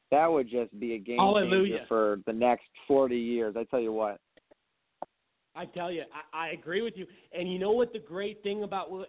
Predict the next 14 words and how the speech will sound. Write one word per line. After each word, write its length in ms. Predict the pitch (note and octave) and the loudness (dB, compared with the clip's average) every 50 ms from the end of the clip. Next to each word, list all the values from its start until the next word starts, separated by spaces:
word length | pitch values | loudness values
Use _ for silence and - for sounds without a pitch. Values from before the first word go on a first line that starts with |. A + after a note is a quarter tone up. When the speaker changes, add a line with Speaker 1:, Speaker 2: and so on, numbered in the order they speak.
| - E3+ | -14 -12
Speaker 2:
what 180 | E3 F3+ - | -12 -12 -12
you 120 | F#3 G3 F3+ C#3 | -12 -18 -18 -14
just 160 | D#3+ D#3+ - _ - | -16 -16 -16 _ -8
said? 300 | F3 E3+ F3+ G#3 G#3 - _ _ _ _ _ _ _ _ _ - | -6 -4 -4 -4 -6 -8 _ _ _ _ _ _ _ _ _ -6
I 260 | D#3 D#3+ F3+ G#3 A3+ | -2 2 2 2 2
believe 580 | - A3 G#3 G3+ F#3 F3+ F3+ F3+ F#3+ F#3+ E3 C3+ | 2 2 0 0 0 0 -4 -4 -4 -6 -8 -8
that 120 | C#3 E3 - - - - | -8 -10 -10 -10 -14 -8
Trump 280 | - F3 F3 F3+ F3+ - | -4 -4 -4 -4 -4 -6
is 80 | F3 D3+ B2 E3 | -8 -8 -6 -4
gonna 160 | E3 D3+ D3 | -4 -4 -2
get 200 | C#3+ D#3 E3+ E3+ C#3+ | -4 -6 -6 -6 -8
at 140 | C#3+ D3 - | -14 -12 -10
least 580 | C#3+ C#3+ D3 D#3+ F#3 G#3+ A#3+ B3+ A3 D#3 B2+ - - - - _ - - _ _ _ _ _ - - | -6 -2 0 2 4 4 4 4 2 0 -4 -10 -20 -20 -20 _ -20 -20 _ _ _ _ _ -12 0
two, 360 | - G#3+ A3 A3 A3 A3+ - | 4 4 4 6 4 0 -2